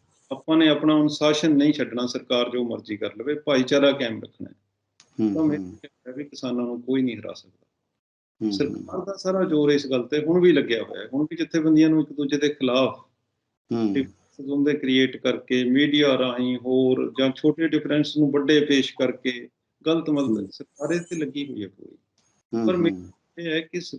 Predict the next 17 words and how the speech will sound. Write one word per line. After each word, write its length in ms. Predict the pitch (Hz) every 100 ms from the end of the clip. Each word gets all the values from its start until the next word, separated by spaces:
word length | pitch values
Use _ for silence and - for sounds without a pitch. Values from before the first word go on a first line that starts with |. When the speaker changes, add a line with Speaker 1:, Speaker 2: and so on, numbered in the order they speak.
| -
Speaker 1:
ਜਿਹੜੀ 300 | 131 156 175
overall 420 | 151 160 180 160
ਲੀਡਰਸ਼ਿਪ 560 | 131 123 110 - 107 -
ਹੈ, 200 | 92 - _ -
ਚਾਹੇ 220 | 120 127
ਉਹ 140 | 127
ਟਕੈਤ 520 | 123 - 131 131 131 127
ਹੈ, 100 | 120
ਚਾਹੇ 280 | 127 123
ਚਡੂਨੀ 640 | 123 139 127 131 131 123 120
ਹੈ, 80 | 120
ਚਾਹੇ 240 | 120 120
ਉਰਾਹਾਂ 420 | 117 123 127 127
ਸਾਹਿਬ 300 | 117 123 120
ਨੇ, 160 | 120 117
ਰਾਜੇਵਾਲ 600 | 127 123 127 120 117 113
ਨੇ, 240 | 120 117